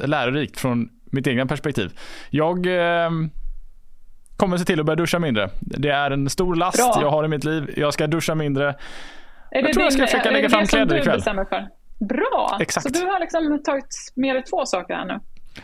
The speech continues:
Speaker 1: Två saker jag
Speaker 2: Förändra
Speaker 1: kommer
Speaker 2: ditt liv.
Speaker 1: försöka göra mitt bästa för att göra annorlunda. Jag tänker att jag återkopplar, eh, till dig om en vecka och ser hur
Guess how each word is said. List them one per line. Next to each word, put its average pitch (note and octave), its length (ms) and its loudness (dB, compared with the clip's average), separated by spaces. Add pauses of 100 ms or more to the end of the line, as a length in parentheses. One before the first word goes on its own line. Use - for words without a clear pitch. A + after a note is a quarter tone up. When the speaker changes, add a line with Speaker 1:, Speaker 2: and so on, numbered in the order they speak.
(300)
Speaker 1:
Två G#3 160 2
saker F3 280 4
jag E3 60 6
Speaker 2:
Förändra E3+ 160 4
Speaker 1:
kommer D#3+ 160 4
Speaker 2:
ditt D#3+ 80 0
liv. - 100 0
Speaker 1:
försöka F#3 520 2
göra F3 240 4
mitt D#3+ 100 -2
bästa C#3+ 640 2
för C3+ 200 0
att A#2+ 140 0
göra B2 200 2
annorlunda. A2 480 0
Jag C#3 120 0
tänker C3+ 240 0
att A#2+ 60 -2
jag C3 100 2
återkopplar, B2 680 -2
eh, A#2 60 0
till A#2 200 -2
dig A2+ 80 0
om A2+ 120 0
en A2+ 60 0
vecka A2 240 -2
och G#2 80 -2
ser G#2+ 180 0
hur G#2 240 -2